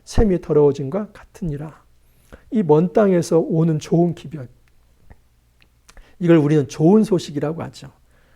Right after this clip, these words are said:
아, 예를 들어서 뭐 승전보가 같은 거 얼마나 기다립니까? 근데 그 승전보가 도착했을 때 그것은 목마른 사람에게 냉수와 같다. 너무나 그 사람을,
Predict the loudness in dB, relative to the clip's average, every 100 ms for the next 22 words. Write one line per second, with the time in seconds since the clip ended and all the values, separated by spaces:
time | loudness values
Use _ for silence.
0 | _ -14 -6 -2 -2 -2 -4 -6 -8 -6
1 | -6 -2 -2 0 -4 -6 -10 -10 -10 -4
2 | -2 -2 -4 -12 -8 -4 -4 -6 -10 -14
3 | -18 -18 _ _ -8 -4 -2 -4 -4 -4
4 | 0 0 0 -2 -2 -8 -10 -10 -6 -8
5 | -8 -12 -12 -12 -12 -16 _ _ -6 -2
6 | 0 -2 -2 0 0 0 0 -2 -4 -8
7 | -8 -8 -10 -10 _ -10 -6 -4 -6 -4
8 | -6 -6 -16 _ -20 -20 _ _ -20 _
9 | _ _ _ -10 -8 -8 -8 -10 -8 -8
10 | -8 -8